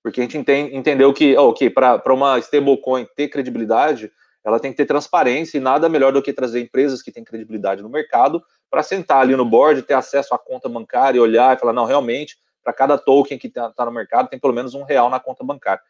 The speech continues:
Então esse foi o modelo que a gente criou, trouxemos várias empresas, é, hoje, hoje é aceito por mais de vinte exchanges já, é,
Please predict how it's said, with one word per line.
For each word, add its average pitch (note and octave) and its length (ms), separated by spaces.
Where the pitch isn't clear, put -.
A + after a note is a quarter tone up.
Então B2+ 120
esse - 80
foi D#3 80
o D#3 40
modelo D3 240
que D3+ 100
a - 20
gente C#3 140
criou, C#3+ 360
trouxemos D3+ 440
várias C#3 260
empresas, C#3+ 600
é, A2 680
hoje, B2 600
hoje D3+ 320
é C#3+ 40
aceito C3 380
por A#2 220
mais A2+ 320
de B2 80
vinte A#2 220
exchanges G#3 520
já, G3+ 240
é, G#2+ 800